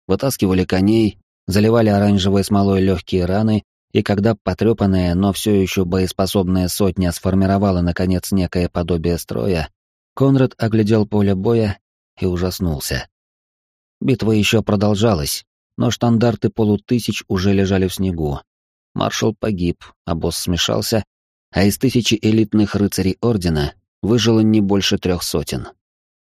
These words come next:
На окровавленном снегу чернело множество изломанных трупов. Уткнувшись мордами в землю, лежали туши двенадцати убитых однорогов, бились в агонии кони, хрипели, умирая, белые волки. Разум графа понимал, что всё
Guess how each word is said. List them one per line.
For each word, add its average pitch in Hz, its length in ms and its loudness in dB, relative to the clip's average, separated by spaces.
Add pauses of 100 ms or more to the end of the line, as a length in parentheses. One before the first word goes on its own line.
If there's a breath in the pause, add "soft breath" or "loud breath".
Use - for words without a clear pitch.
На 87 160 0
окровавленном 87 640 0
снегу 92 380 -2
чернело 95 440 0
множество 90 520 -2
изломанных 87 540 -2
трупов. - 460 -6 (400)
Уткнувшись 92 520 -2
мордами 92 420 0
в 87 40 -6
землю, 98 360 2
лежали 92 400 0
туши 104 360 -2
двенадцати 98 540 0
убитых 95 560 0
однорогов, 85 680 -4 (360)
бились 123 340 0
в 110 40 0
агонии 107 380 4
кони, 82 480 -2 (380)
хрипели, 98 460 0
умирая, 90 520 0
белые 87 380 0
волки. 73 440 -6 (600)
Разум 127 400 2
графа 120 420 2
понимал, 113 560 2
что 76 380 -6
всё 90 280 -4